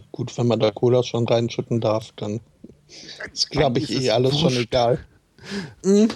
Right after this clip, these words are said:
Speaker 2: Im Gegenteil, da muss man eigentlich die, den Wodka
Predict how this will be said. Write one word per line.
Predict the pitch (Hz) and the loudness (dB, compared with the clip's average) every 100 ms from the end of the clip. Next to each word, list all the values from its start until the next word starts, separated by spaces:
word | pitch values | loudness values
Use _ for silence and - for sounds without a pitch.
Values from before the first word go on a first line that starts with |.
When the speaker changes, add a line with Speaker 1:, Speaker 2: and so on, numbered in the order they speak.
| - - - - | -6 -20 -20 -8
Speaker 2:
Im | 123 | -2
Gegenteil, | 123 143 123 117 104 | 2 2 4 2 4
da | 107 | 2
muss | 110 123 - | 0 -4 0
man | 120 104 | 0 0
eigentlich | 107 120 123 117 - | 0 0 0 -2 -2
die, | 113 110 107 101 98 - - _ _ - | 0 2 2 2 -2 -6 -16 _ _ -2
den | 110 92 95 | -2 -2 -2
Wodka | 123 - 113 135 | -2 0 2 2